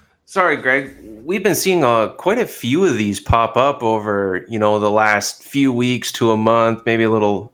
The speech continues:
maybe a little longer. Um, kinda feeling like, uh, y-, the, a lot of the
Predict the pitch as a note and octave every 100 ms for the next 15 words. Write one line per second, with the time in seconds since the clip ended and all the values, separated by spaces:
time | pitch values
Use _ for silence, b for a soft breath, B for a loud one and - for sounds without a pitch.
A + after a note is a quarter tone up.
0 | - B2 A2+ A2 G#2 G2 G#2 A#2 A#2 F#2+
1 | F2+ B B B B G#2 - G2+ F#2+ F2+
2 | F2 _ _ _ _ _ _ _ - G3+
3 | E4 E4 F3 D3 C3+ B2 A2+ G#2+ - G#2+
4 | G2+ G2 F#2+ - _ - B1 E2 - _
5 | _ _ _ _ _ _ _ - _ _
6 | - B2 A2+ A2 G#2 - _ _ _ -
7 | B2 B2 B2 A2+ G#2+ G2+ -